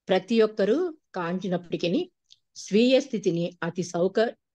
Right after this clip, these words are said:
సా-, సౌఖ్యకరము లేదా క్షేమకరము కావించుకొనుటకు ప్రణాళికను రూపొందించుట కొరకే సమస్త విశ్వము, సమస్త భౌతిక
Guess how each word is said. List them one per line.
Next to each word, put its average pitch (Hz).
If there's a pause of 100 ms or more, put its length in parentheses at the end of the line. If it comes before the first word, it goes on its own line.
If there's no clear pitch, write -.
(300)
సా-, 190
సౌఖ్యకరము 202
లేదా 170 (480)
క్షేమకరము 196 (120)
కావించుకొనుటకు 185 (640)
ప్రణాళికను 202
రూపొందించుట 180 (420)
కొరకే 175
సమస్త 208
విశ్వము, 180 (560)
సమస్త 196
భౌతిక 180